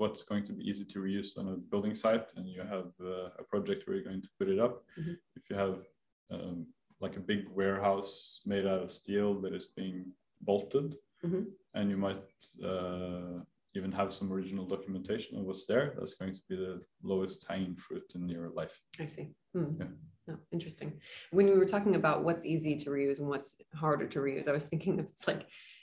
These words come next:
Speaker 2: it's like the difference of building with Lego or Play-Doh.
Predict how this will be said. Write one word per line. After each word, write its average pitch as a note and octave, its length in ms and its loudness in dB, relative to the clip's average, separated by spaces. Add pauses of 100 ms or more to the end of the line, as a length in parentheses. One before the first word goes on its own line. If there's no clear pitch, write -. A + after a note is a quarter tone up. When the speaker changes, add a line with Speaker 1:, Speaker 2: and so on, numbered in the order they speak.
Speaker 2:
it's - 100 -8
like F3 280 2 (120)
the D#3 180 0
difference F3 380 4
of D#3+ 120 2
building D3+ 300 2
with D3 160 -2
Lego F3 640 6 (260)
or D#3 360 6
Play-Doh. - 600 2